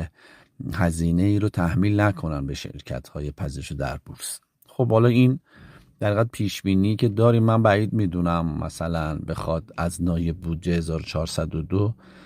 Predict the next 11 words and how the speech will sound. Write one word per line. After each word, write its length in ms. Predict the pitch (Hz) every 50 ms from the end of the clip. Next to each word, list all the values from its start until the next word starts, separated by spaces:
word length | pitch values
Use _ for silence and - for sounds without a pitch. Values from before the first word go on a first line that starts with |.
| - - - -
خطری 520 | - - - 82 82 - - 92 92 98
متوجه 600 | 95 95 92 - 95 92 90 90 87 87 92 92
بازار 520 | 90 85 92 87 85 80 90 87 85 82 80
بشه 640 | 80 80 73 - - 82 85 82 82 85 82 82 82
بنابراین، 1160 | 78 80 80 78 78 78 78 78 78 80 78 76 73 - - - - 90 90 92 95 95 95
ولی 180 | 101 107 120
علیرغم 600 | 123 120 113 107 107 107 104 104 104 95 101 104
این 360 | 107 107 101 92 78 120 127 120
خب 300 | - - - 117 117 - - -
بازار 600 | - 104 101 101 98 90 92 104 104 110 113 110
رو 380 | 113 120 120 117 117 120 127